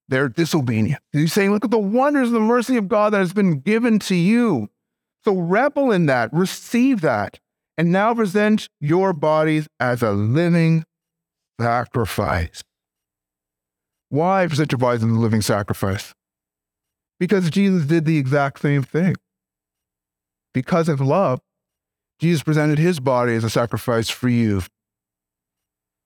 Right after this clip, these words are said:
Also, why? Because your bodies have been made holy and acceptable. You've been made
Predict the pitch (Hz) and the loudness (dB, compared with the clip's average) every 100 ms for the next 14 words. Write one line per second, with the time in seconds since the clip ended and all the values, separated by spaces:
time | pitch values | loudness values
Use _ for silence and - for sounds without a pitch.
0 | _ _ _ _ _ 160 202 240 - 110 | _ _ _ _ _ 0 0 0 -2 -2
1 | 101 113 _ _ _ _ _ _ _ _ | -2 -6 _ _ _ _ _ _ _ _
2 | _ _ - 208 202 - _ _ _ _ | _ _ -2 0 0 -4 _ _ _ _
3 | _ _ _ _ _ 185 - 185 170 - | _ _ _ _ _ -4 0 0 0 -6
4 | _ _ 170 175 147 165 185 196 196 165 | _ _ -2 -2 0 0 0 0 -2 -2
5 | - 156 175 160 170 180 175 - _ _ | 0 0 2 4 4 2 0 -4 _ _
6 | _ _ _ 208 208 180 143 165 147 - | _ _ _ 0 2 2 2 0 0 -2
7 | - 185 175 147 127 143 208 180 165 160 | -2 -2 -2 -2 0 2 2 2 2 2
8 | 147 | 0